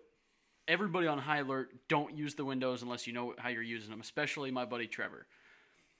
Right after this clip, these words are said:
And so nobody was touching these windows. <laughs> Well, we're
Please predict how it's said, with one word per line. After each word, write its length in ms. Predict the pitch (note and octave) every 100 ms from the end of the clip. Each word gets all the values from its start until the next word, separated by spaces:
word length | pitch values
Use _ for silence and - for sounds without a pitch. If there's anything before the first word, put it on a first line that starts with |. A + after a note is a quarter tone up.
| - -
And 300 | B2+ B2 A#2
so 100 | -
nobody 320 | A#2 C#3 D3+
was 120 | C#3+ C3
touching 280 | C3+ A#2+
these 160 | A#2+ A2
windows. 420 | G#2+ - A2 - D3+
<laughs> 40 | C3 -
Well, 120 | E3 - - - - - D#3+ -
we're 120 | C3